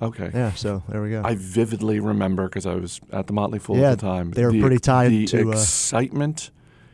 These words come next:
Speaker 1: in the public markets on Wall Street about that merger. It is almost impossible to overstate
Speaker 2: <laughs>
Speaker 1: because you had the one-two punch of well, it's the upstart internet company
Speaker 2: Mm-hmm.
Speaker 1: that is acquiring the established content company.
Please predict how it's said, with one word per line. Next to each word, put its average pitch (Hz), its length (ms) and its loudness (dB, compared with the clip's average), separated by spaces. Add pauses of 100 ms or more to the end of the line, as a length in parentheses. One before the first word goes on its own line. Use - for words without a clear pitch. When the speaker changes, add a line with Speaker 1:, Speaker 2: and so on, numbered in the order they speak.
(320)
Speaker 1:
in 107 140 0
the 98 80 2
public 110 380 0
markets 95 640 -4 (120)
on 92 220 -2
Wall 95 180 0
Street 92 300 -6
about 90 340 -4
that 95 220 -4
merger. 90 480 -4
It 110 120 -2
is 95 280 -4 (100)
almost 123 380 2
impossible 95 520 -6
to - 220 -8
overstate 98 800 2 (440)
Speaker 2:
<laughs> - 460 -20
Speaker 1:
because 113 320 0
you 117 80 2
had 107 100 2
the 107 60 4
one-two 127 400 2
punch 104 340 -2
of 92 420 0 (640)
well, 107 380 4
it's - 260 -4
the 107 420 -2
upstart - 600 0
internet 135 460 2
company 107 480 0
Speaker 2:
Mm-hmm. - 80 -4
Speaker 1:
that 98 120 0
is 95 160 -2
acquiring 101 800 0
the 95 140 -4
established 101 720 -2
content 110 520 -4
company. 87 480 -10